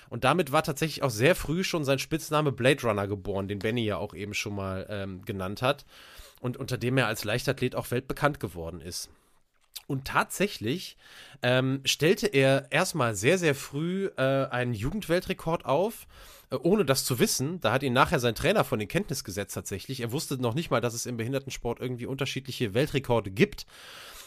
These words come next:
Und, äh, ihm, ihm wurde dann, äh, nach einem Lauf erst, äh, wurde er davon in Kenntnis gesetzt und war sehr überrascht. Und schon ein Jahr nach seiner Knieverletzung gewann er dann bei den Paralympischen Spielen zweitausendvier,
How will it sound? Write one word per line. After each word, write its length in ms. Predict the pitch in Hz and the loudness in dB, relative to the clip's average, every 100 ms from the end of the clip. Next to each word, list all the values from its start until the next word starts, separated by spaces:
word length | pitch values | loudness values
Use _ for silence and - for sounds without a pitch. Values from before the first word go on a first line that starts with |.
| - | -2
Und, 360 | 143 139 147 | 4 4 2
äh, 100 | 139 | 2
ihm, 180 | 139 139 | 2 2
ihm 240 | 135 131 127 | 0 -4 0
wurde 200 | 156 165 | 0 4
dann, 320 | 131 123 117 | 2 2 -2
äh, 240 | 120 123 | -2 0
nach 340 | 117 123 160 180 | 0 6 6 6
einem 260 | 160 156 | 0 2
Lauf 340 | 123 123 165 - | 2 2 2 0
erst, 340 | 147 139 - | 0 0 -2
äh, 400 | 139 135 113 127 | 0 0 -4 -8
wurde 180 | 120 131 | -2 0
er 80 | 123 | 0
davon 280 | 123 - 123 | -2 -2 -4
in 80 | |
Kenntnis 320 | - 170 156 - | -2 -4 -4 -8
gesetzt 320 | 98 120 - | -6 -6 -6
und 180 | 107 107 | -10 -2
war 240 | 117 95 | -2 -2
sehr 220 | 113 135 | -4 -4
überrascht. 520 | 135 104 107 185 - | -2 -2 -2 -2 -2
Und 160 | 131 127 - - - | -4 -6 -8 -16 -10
schon 200 | - - | -6 -2
ein 260 | 139 220 | 2 2
Jahr 220 | 202 180 170 | 4 4 6
nach 280 | 135 226 | 8 6
seiner 260 | - 131 110 | 4 -2 -2
Knieverletzung 680 | - 120 - 110 117 - 147 | -6 -8 -6 -4 -4 -4 -4
gewann 240 | 104 131 | -2 0
er 80 | 208 | 0
dann 200 | 131 139 | 0 -2
bei 100 | 123 | -4
den 120 | 110 | -6
Paralympischen 640 | 92 165 185 180 185 156 135 | -4 -2 0 -2 -4 -8 -8
Spielen 380 | - 156 180 160 | -8 -4 -2 -2
zweitausendvier, 1040 | - 151 156 127 - - 202 139 131 240 | 0 0 0 -2 -4 -8 -4 0 0 -2